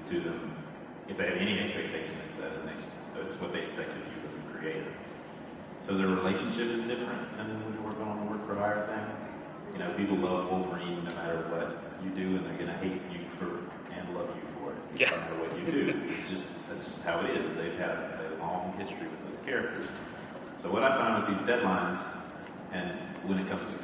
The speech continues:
Speaker 1: creating a book, it's easier to get, it's not easier to get excited about, about it, but it's easier to sustain the excitement through the war of attrition that it is to create a book.
Speaker 2: Yeah.
Speaker 1: So, like, when you're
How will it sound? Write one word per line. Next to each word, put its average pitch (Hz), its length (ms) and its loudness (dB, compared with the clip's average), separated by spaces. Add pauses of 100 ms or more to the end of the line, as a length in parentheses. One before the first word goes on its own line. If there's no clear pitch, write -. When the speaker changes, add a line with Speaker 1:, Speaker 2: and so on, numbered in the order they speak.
Speaker 1:
creating 95 440 4
a - 100 -2
book, - 140 -2 (180)
it's - 100 -6 (220)
easier 85 260 -2
to - 180 -6 (120)
get, - 100 -2 (280)
it's - 100 -6
not 139 260 4
easier 123 300 6
to 123 80 4
get 127 120 4
excited 127 500 6
about, 127 600 4
about 123 280 8
it, 104 160 6
but - 80 4
it's - 100 0
easier 90 160 0
to - 160 -2
sustain - 540 -4 (420)
the - 60 -2
excitement - 540 -2 (120)
through 92 260 4
the 82 540 -2
war 87 160 0
of - 160 -2
attrition - 320 -2 (140)
that 76 200 -4
it 76 80 -4
is 76 120 -6
to - 100 -8 (160)
create - 160 -6
a - 240 -6
book. - 240 -4 (240)
Speaker 2:
Yeah. 107 240 6 (540)
Speaker 1:
So, 87 180 0
like, 90 140 0
when 92 100 0
you're 87 80 -4